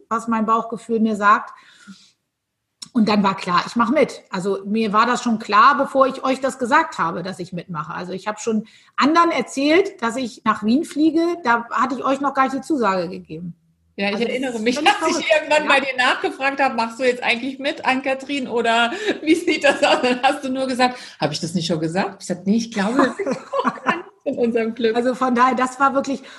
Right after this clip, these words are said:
Speaker 1: und es ist noch mal, ähm, was ganz anderes gewesen. Also es ist wirklich noch mal, äh, ja, man weiß viel, man hat auch überall mal was gelesen, was gehört, aber das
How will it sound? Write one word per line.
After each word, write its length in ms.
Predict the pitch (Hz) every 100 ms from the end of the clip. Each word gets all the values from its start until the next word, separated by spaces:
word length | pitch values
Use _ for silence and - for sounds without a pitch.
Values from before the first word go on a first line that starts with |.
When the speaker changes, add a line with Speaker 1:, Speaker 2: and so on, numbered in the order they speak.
| - _
Speaker 1:
und 260 | - 254 - -
es 220 | 262 254
ist 320 | - 302 -
noch 220 | 311 302
mal, 440 | 269 269 262 262 262 -
ähm, 340 | 240 233 240 233
was 200 | 247 254
ganz 200 | 277 277
anderes 320 | 220 170 -
gewesen. 360 | 165 165 160
Also 160 | 170 202
es 80 | 202
ist 200 | 214 214
wirklich 460 | 277 311 330 320
noch 280 | 262 254 247
mal, 420 | 233 233 226 233 233 - _ _ -
äh, 240 | 214 -
ja, 340 | 214 240 320 349
man 240 | 269 240
weiß 440 | 214 240 285 320 -
viel, 540 | - 285 294 302 294
man 200 | 262 226
hat 120 | 226
auch 220 | 220 -
überall 360 | 294 233 233 214
mal 200 | 202 190
was 180 | 190 -
gelesen, 540 | 202 233 277 254 254
was 200 | 214 208
gehört, 440 | 208 196 254 262 240
aber 140 | 208
das 220 | 214 214